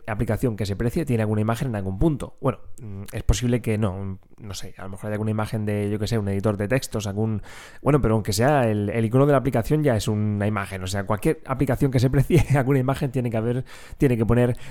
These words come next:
tiene que tener por algún sitio, aunque sea un iconillo, aunque sea algún, yo qué sé, lo que sea. Y bien, ¿cómo podemos añadir aplicaciones? Pues,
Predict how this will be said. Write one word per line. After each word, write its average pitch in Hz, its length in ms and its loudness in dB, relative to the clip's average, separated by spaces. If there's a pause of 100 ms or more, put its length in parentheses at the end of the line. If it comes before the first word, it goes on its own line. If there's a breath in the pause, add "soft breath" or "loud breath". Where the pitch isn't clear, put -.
tiene 135 180 6
que 117 100 0
tener 113 260 2
por 107 140 2
algún 101 220 0
sitio, 87 320 -4
aunque 92 160 -6
sea 104 100 2
un 104 80 0
iconillo, 110 360 2
aunque 104 160 -2
sea 104 360 -6
algún, 98 600 -6
yo 95 80 -8
qué 87 80 -10
sé, - 180 -10
lo - 140 -12
que 101 80 -8
sea. - 260 -10 (800 loud breath)
Y 156 100 2
bien, 110 200 2
¿cómo 165 200 4
podemos 143 280 2
añadir 123 240 2
aplicaciones? 104 600 -2
Pues, 156 280 -2